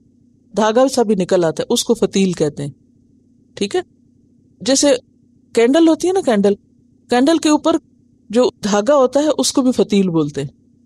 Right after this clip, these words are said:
या दिए के अंदर जो जलाने वाली चीज होती है वो फ़तील होती है।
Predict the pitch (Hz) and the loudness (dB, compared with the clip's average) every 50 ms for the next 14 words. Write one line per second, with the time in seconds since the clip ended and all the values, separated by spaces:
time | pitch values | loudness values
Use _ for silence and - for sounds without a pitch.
0 | _ _ _ _ _ _ _ _ _ _ _ _ _ _ 175 196 226 226 226 233 | _ _ _ _ _ _ _ _ _ _ _ _ _ _ -2 0 2 2 2 0
1 | 233 185 147 156 220 247 277 294 285 - 262 240 226 226 220 254 254 220 202 233 | -2 -4 -2 0 0 2 2 0 0 0 0 2 2 2 2 2 0 0 2 2
2 | 233 226 247 240 - _ _ _ _ _ _ _ _ _ - 180 165 175 208 208 | 4 4 2 0 -4 _ _ _ _ _ _ _ _ _ -16 -6 -2 0 2 2
3 | 214 226 247 269 277 277 254 233 226 214 - - 220 214 202 240 - - - 196 | 2 2 2 4 4 4 2 2 0 -2 -2 -2 -2 0 2 0 0 0 -2 0
4 | 202 214 254 294 - _ _ _ _ _ _ _ _ _ 202 214 220 - 202 190 | 0 0 0 -2 -6 _ _ _ _ _ _ _ _ _ 0 0 2 2 0 0
5 | - 190 190 180 160 156 151 - 151 147 139 | 0 0 0 0 0 -2 -4 -6 -12 -14 -14